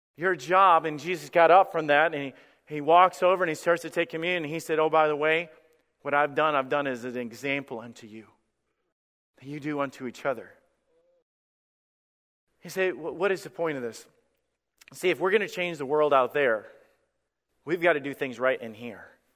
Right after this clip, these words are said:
And we can sit all day long and say, "Man, we are a church, and we're a body of Christ, and we love each other, and we do this." There's a whole lot more to this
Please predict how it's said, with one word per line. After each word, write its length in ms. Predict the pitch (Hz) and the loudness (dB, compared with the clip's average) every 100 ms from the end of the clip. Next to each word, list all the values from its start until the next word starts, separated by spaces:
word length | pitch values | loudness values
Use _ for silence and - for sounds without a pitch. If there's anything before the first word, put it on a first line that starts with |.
| _ _ 180 190 208 190 _ _ _ _ _ _ _ _ _ _ _ - | _ _ _ -20 -20 -20 _ _ _ _ _ _ _ _ _ _ _ -10
And 100 | 180 | -4
we 100 | 240 | -2
can 160 | 226 | -2
sit 200 | 202 240 | 0 2
all 180 | 214 220 | 4 4
day 120 | 220 | 2
long 280 | 214 220 214 | 2 2 0
and 80 | 190 | -4
say, 160 | - 165 | -6 -4
"Man, 260 | 196 190 | -4 -6
we 200 | 190 226 | -6 -4
are 200 | 170 165 | -2 -2
a 140 | 156 156 | -2 -8
church, 520 | - 190 160 120 - | -8 -4 -2 -4 -12
and 100 | 160 | -4
we're 360 | 208 220 208 - - - - | 2 2 2 -2 -20 -20 -12
a 100 | 160 | 0
body 280 | 165 202 202 | 4 6 6
of 120 | - | 4
Christ, 320 | 208 208 180 | 4 4 2
and 100 | 175 | -4
we 120 | 208 | -4
love 420 | 214 180 190 226 220 | -4 0 4 4 2
each 160 | - | 0
other, 140 | 185 175 | 0 0
and 80 | |
we 100 | 196 | -4
do 80 | 208 | 2
this." 240 | 226 226 - - - _ _ | 4 4 0 -18 -20 _ _
There's 260 | 196 220 190 | 2 4 2
a 60 | |
whole 540 | 185 - 254 269 269 240 | -2 -2 2 2 2 0
lot 360 | 240 233 180 | 2 4 0
more 400 | 180 208 220 226 | -4 0 2 2
to 380 | 214 - 208 233 | 0 -10 -10 -8
this 840 | 180 135 170 131 120 - - - | -6 0 0 0 -8 -14 -14 -16